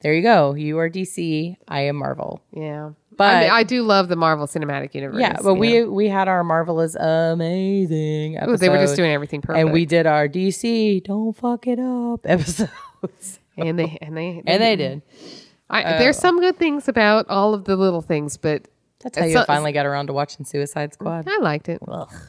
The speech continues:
Speaker 2: Yeah.
Speaker 1: Woof.
Speaker 2: I liked it okay.
Speaker 1: Yeah, I wasn't a fan.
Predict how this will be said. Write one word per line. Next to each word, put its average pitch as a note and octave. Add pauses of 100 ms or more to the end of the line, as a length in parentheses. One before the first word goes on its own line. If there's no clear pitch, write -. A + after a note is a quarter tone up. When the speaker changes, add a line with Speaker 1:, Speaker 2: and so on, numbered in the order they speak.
(400)
Speaker 2:
Yeah. A#3
Speaker 1:
Woof. - (580)
Speaker 2:
I -
liked F#3+
it D#3
okay. C#3+ (800)
Speaker 1:
Yeah, G#3+
I G3
wasn't C#3+
a C#3+
fan. C#3+